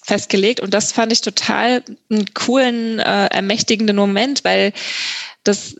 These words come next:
eben so war, wir müssen das jetzt nicht alles vorgeben, sondern die Leute haben auch Bock mitzuplanen und die haben gute Ideen. Ah, wenn das, das und so ist, dann,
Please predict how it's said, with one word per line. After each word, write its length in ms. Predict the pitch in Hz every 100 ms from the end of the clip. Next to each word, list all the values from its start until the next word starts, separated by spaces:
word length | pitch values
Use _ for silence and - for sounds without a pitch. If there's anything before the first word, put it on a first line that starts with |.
| -
eben 220 | 214 214
so 180 | 202 214
war, 180 | 208 220
wir 280 | 208 - 208
müssen 280 | 240 330
das 140 | 247 196
jetzt 160 | 190
nicht 160 | 202 -
alles 240 | 180 185
vorgeben, 560 | - 185 180 185 185 220
sondern 500 | 214 208 208 196 202
die 120 | 214
Leute 320 | 190 226 220
haben 120 | 214 214
auch 180 | 196
Bock 280 | - 226 226
mitzuplanen 800 | 233 262 - 302 - - 175 196
und 140 | 202 202
die 100 | 202
haben 160 | 208
gute 240 | 214 233 -
Ideen. 460 | 214 196 262 220 -
Ah, 180 | 214 226
wenn 180 | 208 196
das, 360 | 202 208 - -
das 140 | 196
und 120 | 190
so 200 | 240 294
ist, 460 | 302 285 285 285 -
dann, 260 | 220 214